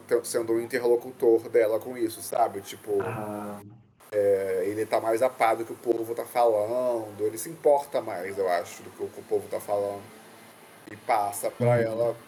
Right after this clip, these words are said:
Speaker 1: eventualmente, alguma coisa. Então, acho que ela fica mais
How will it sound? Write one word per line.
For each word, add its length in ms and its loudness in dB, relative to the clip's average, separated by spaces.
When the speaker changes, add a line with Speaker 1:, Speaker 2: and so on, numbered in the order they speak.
Speaker 1:
eventualmente, 720 -2
alguma 260 -4
coisa. 400 -2
Então, 240 -6
acho 160 -12
que 60 -10
ela 120 -2
fica 280 -8
mais 580 -10